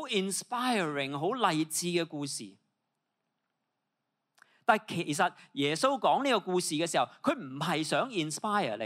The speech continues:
嘅，OK？耶穌講呢個故事係要搖撼你嘅。佢講呢個故事係要嚟顛覆呢個律法師嘅。正常人聽到呢個故事，正常嘅反應應該係好想起身揼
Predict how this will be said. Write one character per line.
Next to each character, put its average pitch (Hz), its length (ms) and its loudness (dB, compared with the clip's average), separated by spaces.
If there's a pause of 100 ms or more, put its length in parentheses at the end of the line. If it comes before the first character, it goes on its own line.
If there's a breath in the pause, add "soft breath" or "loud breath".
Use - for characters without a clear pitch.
嘅， 131 140 -6 (1000)
OK？ 165 460 -6 (960 soft breath)
耶 190 240 2
穌 302 320 0
講 220 220 6
呢 285 60 4
個 254 100 6
故 220 140 0
事 190 100 -2
係 175 140 2
要 170 500 -2
搖 127 100 0
撼 151 260 4
你 147 40 -2
嘅。 151 320 0 (760 loud breath)
佢 269 140 6
講 247 260 6
呢 311 120 2
個 269 80 2
故 240 160 0
事 233 100 -2
係 190 140 2
要 196 160 0
嚟 160 140 2
顛 277 380 0
覆 277 240 4
呢 277 80 -4
個 240 100 4
律 185 180 4
法 180 160 4
師 - 160 -6 (200)
嘅。 143 60 -10 (1500 soft breath)
正 285 300 2
常 160 260 4
人 151 240 -2
聽 277 300 2
到 247 140 2
呢 277 80 2
個 247 100 4
故 208 180 0
事， 196 200 -6
正 240 300 0
常 156 220 2
嘅 202 100 4
反 190 280 4
應 220 160 0
應 247 140 -4
該 233 80 6
係 175 160 6
好 160 180 2
想 214 180 0
起 190 120 0
身 220 220 0
揼 - 180 2